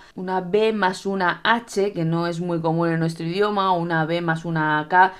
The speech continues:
O sea, se suele ver sobre todo en la B más la L. Tener clara esta lan-, este lanzamiento, ¿no?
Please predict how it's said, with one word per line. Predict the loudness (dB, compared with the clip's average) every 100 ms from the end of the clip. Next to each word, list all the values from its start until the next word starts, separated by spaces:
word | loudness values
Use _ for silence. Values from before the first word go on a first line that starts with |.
| -4
O |
sea, | -2
se | -2 -2
suele | 0 2
ver | 2
sobre | 0 0 0
todo | 2 2
en | 2 2
la | 2 2
B | 0 -2
más | -4 -2 -4
la | -6 -6 -4
L. | -6 -8 -14 -18
Tener | -10 -6 -4 -6 -6
clara | 0 0 -2 -8
esta | -14 -6 -4
lan-, | -4 -6 -8
este | -10 -6 -4
lanzamiento, | -4 -8 -8 -4 -2 -2 -4 -8 -6
¿no? | -4 -2